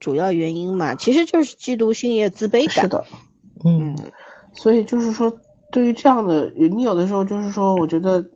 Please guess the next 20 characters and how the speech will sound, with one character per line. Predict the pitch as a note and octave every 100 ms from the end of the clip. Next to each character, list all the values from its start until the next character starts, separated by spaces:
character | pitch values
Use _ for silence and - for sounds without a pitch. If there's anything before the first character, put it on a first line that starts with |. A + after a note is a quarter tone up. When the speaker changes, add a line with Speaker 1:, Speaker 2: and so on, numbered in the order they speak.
| _
Speaker 2:
本 | - E3
身 | A3+ A#3
女 | F3
性 | E3+ G3
不 | G3
多， | F#3+ F#3+ F#3
但 | G3+ G#3+
是 |
你 | G3+ D#3 -
从 | F3+ F3+
这 | A3+
里 |
面 | F3 F2
就 | D3+
看 | E3 A3+
到 | G3+ F3+
了 | F3+
一 | F#3+
种， | D#3 D#2+ - - - - - - - - -
啊， | - F3 E3 D#3+ D3+ C#3+ C#3